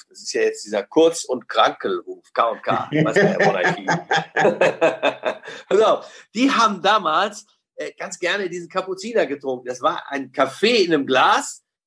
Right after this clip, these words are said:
mit obendrauf Milchschaum, so relativ dick. Der sah genauso aus wie die Kapuzinermönche, die diesen komischen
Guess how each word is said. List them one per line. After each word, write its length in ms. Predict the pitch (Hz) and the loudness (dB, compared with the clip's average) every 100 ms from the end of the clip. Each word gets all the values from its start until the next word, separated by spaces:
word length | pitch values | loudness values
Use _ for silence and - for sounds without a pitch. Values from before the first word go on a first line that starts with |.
| _ | _
mit 220 | 165 165 | -2 0
obendrauf 760 | 156 220 226 185 160 220 226 - | 4 4 2 -2 2 2 2 -4
Milchschaum, 840 | 160 175 220 247 - - 127 123 131 | -10 0 2 2 -2 -2 0 0 -2
so 120 | 135 | -4
relativ 640 | 127 170 170 - 165 127 | 0 2 0 -2 -8 -4
dick. 280 | 208 226 - - - _ - | -4 -4 -10 -20 -20 _ 0
Der 180 | 170 - | 2 4
sah 160 | 175 | 2
genauso 460 | 175 165 180 233 214 | 2 2 4 4 4
aus 240 | 175 202 | 0 -2
wie 80 | 196 | -4
die 100 | 196 | -4
Kapuzinermönche, 960 | - 202 185 185 247 214 156 165 202 170 | -4 0 0 2 2 2 4 2 2 -4
die 140 | 156 | -6
diesen 240 | 170 160 - | -6 -8 0
komischen 400 | 214 254 - | 2 2 -4